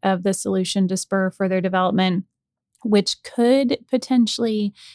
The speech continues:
if we get creative and think about, you know, what are ground lease opportunities, or, you know, is there a willingness to consider reduced purchase prices? Um, you know, that could help us think about,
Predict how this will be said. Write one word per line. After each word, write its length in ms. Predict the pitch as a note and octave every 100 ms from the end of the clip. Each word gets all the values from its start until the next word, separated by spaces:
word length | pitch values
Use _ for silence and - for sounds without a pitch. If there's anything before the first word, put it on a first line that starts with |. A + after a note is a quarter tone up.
| _
if 180 | - G3+
we 100 | G3+
get 180 | F#3 E3+
creative 440 | - G3+ F#3+ F#3+ F3+
and 180 | F3+
think 200 | F3+ F3
about, 360 | F3+ E3+ E3 -
you 80 | E3+
know, 80 | E3+
what 160 | F3
are 80 | E3+
ground 320 | - A#3+ B3
lease 180 | B3 -
opportunities, 1040 | A3+ - A3 G#3+ G#3 G3+ G3 F#3+ F3+ E3+
or, 280 | - - - - - - _
you 100 | -
know, 120 | - - -
is 380 | - G3 F#3+
there 200 | F#3+ F#3
a 80 | F#3
willingness 520 | F3+ F3+ F3+ F3 F3 -
to 80 |
consider 640 | - F3 E3+ F3 F3 F3 E3
reduced 520 | E3+ E3+ F3 E3+ -
purchase 340 | F#3 F3 F#3 -
prices? 880 | F3+ F3+ - E3+ E3+ E3 - - -
Um, 520 | F3+ F3+ E3+ E3 E3 -
you 140 | A3
know, 120 | F3+ F3
that 260 | F#3+ -
could 140 | - E3+
help 240 | F3 D#3
us 160 | F3+ -
think 240 | E3+ E3
about, 420 | F#3 E3+ E3 D#3+